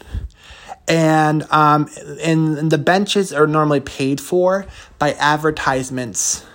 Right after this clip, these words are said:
on the benches, and they'll have, like, a pole, and then, like, you know, they'll have a bench,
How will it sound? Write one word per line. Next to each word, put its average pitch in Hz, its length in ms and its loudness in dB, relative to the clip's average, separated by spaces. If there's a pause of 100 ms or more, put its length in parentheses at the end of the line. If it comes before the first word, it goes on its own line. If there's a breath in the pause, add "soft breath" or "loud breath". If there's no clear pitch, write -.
(220 loud breath)
on 139 180 0
the 135 60 2
benches, 214 720 2
and 156 140 0
they'll 151 80 4
have, 156 160 0
like, 151 120 0
a 135 60 -6
pole, 156 640 2 (520 loud breath)
and 151 200 2
then, 151 220 2
like, 147 220 0
you 160 60 0
know, 147 140 2
they'll 143 140 2
have 139 200 0
a 139 80 2
bench, 147 680 0